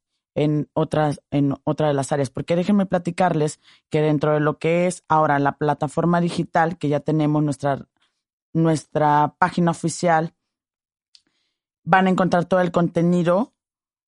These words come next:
sin, sin censura de, de lo, de todo el trabajo que está haciendo artísticamente Jesús Plazola. Y en redes sociales podemos ver como parte de casi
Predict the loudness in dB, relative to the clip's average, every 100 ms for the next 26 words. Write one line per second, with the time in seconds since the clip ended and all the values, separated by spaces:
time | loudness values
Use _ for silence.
0 | _ _ _ _ _ -2 0 2 2 0
1 | -2 _ _ _ _ _ _ _ _ _
2 | _ _ -2 0 2 -2 0 0 2 2
3 | 2 0 -2 0 0 -2 -10 -4 0 2
4 | 2 0 0 0 0 2 0 -2 -8 -8
5 | -4 -4 -2 -2 0 2 0 -2 -2 -6
6 | -6 -12 -4 0 0 0 -2 -4 _ _
7 | _ _ -6 -6 -6 -4 -4 0 0 -2
8 | -8 _ _ _ _ _ _ _ _ _
9 | _ -4 0 2 0 _ 0 2 2 0
10 | -2 -2 0 2 2 0 -2 0 0 0
11 | 0 -2 0 0 0 0 0 0 -2 -2
12 | -6 _ -6 -4 -2 -4 -4